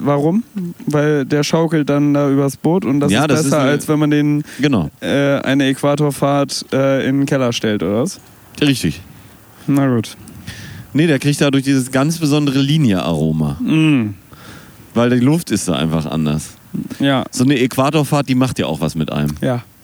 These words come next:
Speaker 1: tatsächlich. Haben wir ja bei Greta gesehen.
Speaker 2: Korrekt.
Speaker 1: Obwohl, ist sie über den Äquator? Nee, ne?
Speaker 2: Weiß
Speaker 1: Aber
Speaker 2: ich jetzt
Speaker 1: nur
Speaker 2: nicht. Ist auch egal,
Speaker 1: der Äquator
Speaker 2: Gregor.
Speaker 1: ist, das ist quer, ne?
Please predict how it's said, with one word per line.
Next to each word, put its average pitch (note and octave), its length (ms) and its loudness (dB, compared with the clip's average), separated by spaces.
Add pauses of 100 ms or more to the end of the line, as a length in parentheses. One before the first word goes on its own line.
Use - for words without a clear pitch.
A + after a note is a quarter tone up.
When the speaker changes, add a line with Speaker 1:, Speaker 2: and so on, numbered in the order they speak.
(600)
Speaker 1:
tatsächlich. C3+ 460 0
Haben C3 140 2
wir C3+ 60 2
ja C3+ 60 2
bei C3+ 140 0
Greta B2+ 280 -2
gesehen. A#2+ 360 -2 (880)
Speaker 2:
Korrekt. C3 420 -2 (1080)
Speaker 1:
Obwohl, C3 260 -2
ist C3 80 -4
sie - 80 -2
über C3 160 0
den B2+ 60 -2
Äquator? C3+ 460 -2
Nee, B2 180 0
ne? C3 140 0 (1000)
Speaker 2:
Weiß D#3 220 -2
Speaker 1:
Aber C3+ 80 2
Speaker 2:
ich C#3+ 60 2
jetzt C3+ 140 0
Speaker 1:
nur C3+ 80 0
Speaker 2:
nicht. - 320 -4
Ist A#2 160 0
auch F2+ 160 2
egal, - 220 0
Speaker 1:
der B2+ 80 2
Äquator C#3 240 0 (100)
Speaker 2:
Gregor. C#3 80 2
Speaker 1:
ist, C3 160 -2
das C3+ 160 -2
ist - 220 -4
quer, C#3 340 0
ne? C#3 220 0